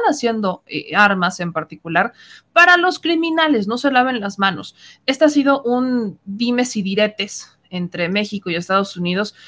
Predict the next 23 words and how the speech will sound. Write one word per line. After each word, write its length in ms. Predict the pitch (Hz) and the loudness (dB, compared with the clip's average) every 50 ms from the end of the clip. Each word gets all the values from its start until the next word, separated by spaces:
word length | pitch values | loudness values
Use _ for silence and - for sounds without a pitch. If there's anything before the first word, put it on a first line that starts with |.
| - - _ | -20 -20 _
porque 460 | _ 226 220 214 - 226 220 214 - - | _ -2 -2 2 4 4 4 4 2 2
el 140 | 214 220 214 | 0 0 0
presidente 420 | 214 220 226 220 269 294 302 339 285 | 2 0 0 2 2 2 2 4 2
Joe 160 | 285 277 277 | 2 4 4
Biden 260 | 269 262 269 285 254 | 4 4 4 2 0
aparentemente 580 | 220 202 196 202 220 220 226 226 220 220 208 208 | 0 0 0 -2 -2 -2 -4 -4 -4 -4 -4 -6
está 480 | 202 - - 190 190 196 208 196 135 | -8 -2 0 2 4 4 4 2 0
respaldando 760 | 240 151 - 190 185 180 175 - - 185 175 185 202 214 220 226 | -2 -6 -4 -2 -2 -2 -2 -2 -2 0 2 2 0 0 0 -2
un 80 | 208 | -2
tema 260 | 208 202 196 214 226 - | -2 0 0 0 0 0
y 100 | 220 202 | 2 2
no, 180 | 202 220 208 | 2 2 0
ya 180 | 208 220 202 - | 0 -2 -2 -2
después 380 | - 190 185 - - 247 254 240 | -4 -6 -6 0 2 2 2 4
de 80 | 262 240 | 2 0
lo 100 | 208 202 | 0 0
que 80 | 190 | -2
informa 300 | 190 185 202 214 220 220 | -2 0 0 2 2 2
el 80 | 208 208 | 0 0
canciller, 300 | 208 196 196 208 208 208 | -2 -2 0 0 2 2
no 100 | 220 208 | 2 2
diré 180 | 214 202 208 | 2 4 2
aparentemente, 840 | 202 196 - 196 190 190 185 180 - 220 254 359 392 381 381 - 196 | 2 4 4 0 2 2 0 -2 0 2 4 4 4 4 0 -4 -8